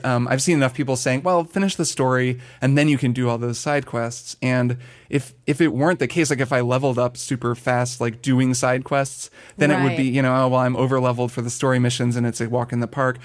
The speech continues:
Speaker 1: Or the other way around, I finish the story and come back for the side quests. "Oh, these aren't even worth doing. They're no fun." So if
Speaker 2: Mm-hmm.
Speaker 1: that's the alternative,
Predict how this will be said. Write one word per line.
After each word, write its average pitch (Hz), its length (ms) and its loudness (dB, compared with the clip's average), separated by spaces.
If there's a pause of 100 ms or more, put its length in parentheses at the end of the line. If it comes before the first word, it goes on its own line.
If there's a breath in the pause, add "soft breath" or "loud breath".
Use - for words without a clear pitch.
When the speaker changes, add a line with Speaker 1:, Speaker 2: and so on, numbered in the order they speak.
(180 loud breath)
Speaker 1:
Or 143 240 4
the 131 120 2
other 123 140 0
way 120 140 -2
around, 123 420 0
I 123 60 -2
finish 123 340 -2
the 117 100 -4
story 139 340 2
and 123 100 -2
come 123 160 -2
back 127 200 0
for - 80 -8
the 117 80 -2
side 123 180 0
quests. 123 180 -2
"Oh, 123 40 0
these 127 160 0
aren't 131 120 2
even 117 320 0
worth 123 240 -2
doing. 131 300 2
They're 120 120 0
no 120 160 -2
fun." 117 480 -4 (380 loud breath)
So 190 180 2
if 180 60 4
Speaker 2:
Mm-hmm. 233 60 0
Speaker 1:
that's 147 220 0
the 127 140 0
alternative, 123 840 -2